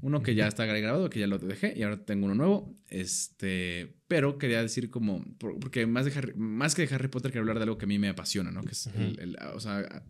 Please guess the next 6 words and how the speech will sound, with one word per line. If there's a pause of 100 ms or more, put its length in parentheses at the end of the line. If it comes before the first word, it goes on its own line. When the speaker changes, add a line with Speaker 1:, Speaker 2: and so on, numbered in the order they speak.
(140)
Speaker 1:
el
tema
del
miedo. (420)
Speaker 2:
Ok, (200)
sí.